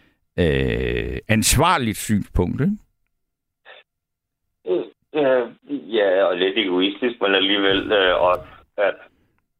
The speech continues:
Speaker 2: jeg tr-, altså, jeg kunne ikke give barnet den gode barndom, som jeg synes, eller opvækst hedder det, som jeg synes, barnet skulle have.
Speaker 1: Mm.
Speaker 2: Øh, og så vælger jeg hellere at lade være, ikke?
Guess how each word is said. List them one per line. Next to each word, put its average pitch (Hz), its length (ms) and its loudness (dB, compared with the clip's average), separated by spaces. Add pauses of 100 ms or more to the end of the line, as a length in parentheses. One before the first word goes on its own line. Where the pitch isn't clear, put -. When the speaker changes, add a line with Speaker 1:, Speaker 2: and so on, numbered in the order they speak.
(440)
Speaker 2:
jeg 98 120 -4
tr-, - 640 -18
altså, 95 220 -2
jeg 95 260 0
kunne 95 120 -2
ikke - 120 -8
give 98 160 -8
barnet 87 640 0 (600)
den 98 160 -4
gode 98 400 0
barndom, 95 440 0
som 90 100 -6
jeg 95 160 0
synes, 101 300 -8 (100)
eller 90 120 0
opvækst 95 440 0
hedder 95 160 -2
det, 82 240 -4
som 85 220 -4
jeg 92 140 0
synes, - 400 -8 (160)
barnet 87 280 -2
skulle 85 260 -2
have. 87 160 0 (220)
Speaker 1:
Mm. 120 280 0 (920)
Speaker 2:
Øh, 85 400 2 (220)
og 80 180 -4
så 107 180 -4 (160)
vælger 87 280 0
jeg 78 100 2
hellere 98 280 0
at 92 60 0
lade 80 120 -2
være, 85 260 -2
ikke? 156 120 -14